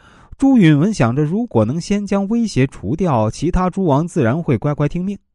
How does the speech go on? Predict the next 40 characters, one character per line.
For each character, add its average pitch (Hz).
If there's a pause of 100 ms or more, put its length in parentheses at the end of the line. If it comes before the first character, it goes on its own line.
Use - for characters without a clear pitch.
(240)
于 92
是 -
啊， - (340)
朱 220
允 151
文 170
发 208
出 196
一 127
道 139 (360)
削 233
藩 233
的 190
诏 143
书 202
下 170
到 101
北 73
平。 87 (680)
朱 294
棣 202
接 113
到 98
诏 82
书 92
后 85
轻 143
蔑 123
的 76
一 78
笑， 135 (760)
他 80
十 -
一 202
岁 135
被 101
封 123
为 98
燕 110
王， 87